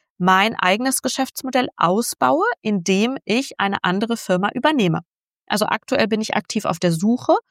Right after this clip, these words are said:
und auch das kann ein Weg sein, dass du sagst, du kaufst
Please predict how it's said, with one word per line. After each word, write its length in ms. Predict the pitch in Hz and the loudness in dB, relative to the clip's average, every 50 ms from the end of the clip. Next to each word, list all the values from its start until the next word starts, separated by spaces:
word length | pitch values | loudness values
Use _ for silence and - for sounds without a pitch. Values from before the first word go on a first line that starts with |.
| _ _ _ _ _ _ - | _ _ _ _ _ _ -4
und 180 | - 214 - - | -2 0 0 0
auch 120 | 175 - - | -2 -2 0
das 320 | 196 208 269 370 - - | 0 0 0 0 -4 -8
kann 260 | - - - 226 220 | -8 -4 -2 -2 0
ein 240 | - - 285 294 254 | 0 -2 -2 0 2
Weg 220 | 220 214 190 - - | 4 2 2 2 -2
sein, 220 | - 147 143 170 | -4 -4 -4 -4
dass 160 | 175 180 170 | -6 -6 -6
du 100 | - 196 | -4 -2
sagst, 260 | 202 202 214 - - | -2 -2 -2 -2 -6
du 60 | 320 277 | -8 -8
kaufst 600 | - - - 185 175 175 - - - - - | -4 0 2 2 2 0 -2 -8 -10 -10 -12